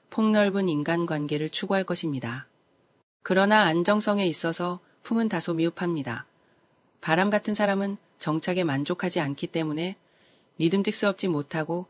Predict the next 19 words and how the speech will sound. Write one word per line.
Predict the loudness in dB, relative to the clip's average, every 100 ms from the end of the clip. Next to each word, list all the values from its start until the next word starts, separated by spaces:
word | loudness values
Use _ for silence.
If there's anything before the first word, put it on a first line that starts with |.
| _
이리저리 | -2 0 2 0 0
흔들려 | -2 -2 -4 -6 -10 _ _ _ -6
풍파 | -2 0 2
많은 | 2 2 2
인생일 | 0 -2 -2
수 | -4 -6
있습니다. | -6 -4 -6 -6 -8 -10 _ _ _ _ _ _ _ 0
인내심이 | 4 4 4 2 2 2
부족해 | 0 -2 0 0 0
보이고 | 0 -2 -2 -4 -6 -12 -16
시간이 | -4 0 2 2 2
지나면 | 0 0 2 0 0
흩어져 | -2 -2 0 2
버리는 | 2 2 2 0
바람과 | -2 -2 -2 -2
같이 | -4 -6 -4 -2
허풍을 | -2 -2 0 0
떨 | 0 0
때도 | 0 -2 -2 -6